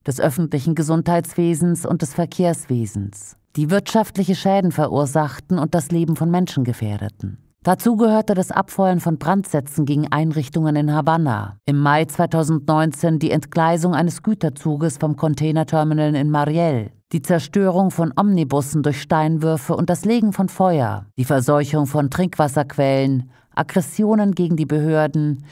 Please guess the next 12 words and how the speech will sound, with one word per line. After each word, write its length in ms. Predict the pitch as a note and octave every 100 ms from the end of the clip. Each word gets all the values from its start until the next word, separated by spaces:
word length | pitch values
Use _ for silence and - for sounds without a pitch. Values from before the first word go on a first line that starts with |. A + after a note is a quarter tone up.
| - -
die 80 | -
Besetzung 520 | F3 F3+ G3 - G3
von 180 | E3+ F3
Radiosendern 1120 | E3 G3 F3 D#3 C#3+ D3+ D3+ D3 C#3+ C#3+ C3+ - - _
und 260 | D#3 - F3
Angriffe 500 | A3+ A#3 G#3+ - E3+
auf 120 | -
diplomatische 680 | F3+ - F3 E3+ E3+ D3 -
Vertretungen 840 | D3+ D3 E3 D3+ E3 D#3 D3+ D3+
und 160 | C3 -
kubanische 560 | D#3 D#3 E3 E3 F3
Einrichtungen, 960 | C#3 E3+ D3+ B2+ - A2 G#2+ G2+ F#2+